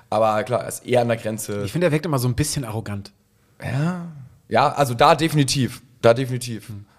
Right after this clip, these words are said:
Speaker 1: Äh, fand ich auch ein bisschen, aber ja.
Speaker 2: Für, kleiner, kleiner Side-Fact noch zum Spiel. Ähm,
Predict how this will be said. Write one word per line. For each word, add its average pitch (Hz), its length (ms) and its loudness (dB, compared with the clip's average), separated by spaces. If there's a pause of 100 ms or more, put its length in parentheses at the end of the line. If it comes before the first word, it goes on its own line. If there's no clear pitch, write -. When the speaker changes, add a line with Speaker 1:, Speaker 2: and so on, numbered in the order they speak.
(120)
Speaker 1:
Äh, 104 200 -2
fand 117 160 -6
ich 104 120 -10
auch 101 180 -6
ein - 500 -20
bisschen, 101 360 -4
aber 87 340 -4
ja. 87 180 -4 (320)
Speaker 2:
Für, 151 260 -4
kleiner, 127 420 2
kleiner 123 540 -4
Side-Fact 139 540 -4
noch 143 220 -2
zum 127 200 -6
Spiel. 165 480 -2
Ähm, 120 1000 -6